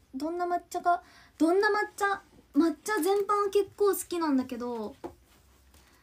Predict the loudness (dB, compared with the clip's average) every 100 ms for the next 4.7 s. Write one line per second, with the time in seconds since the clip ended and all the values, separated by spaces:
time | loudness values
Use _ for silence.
0 | _ _ _ -2 0 0 0 0 0 2
1 | 4 4 4 2 2 4 2 0 -4 -2
2 | -2 0 -2 -4 -12 -6 -6 -6 -10 -10
3 | -2 -2 0 0 2 0 -2 -8 -8 -10
4 | -8 -8 -8 -16 -14 -14 -14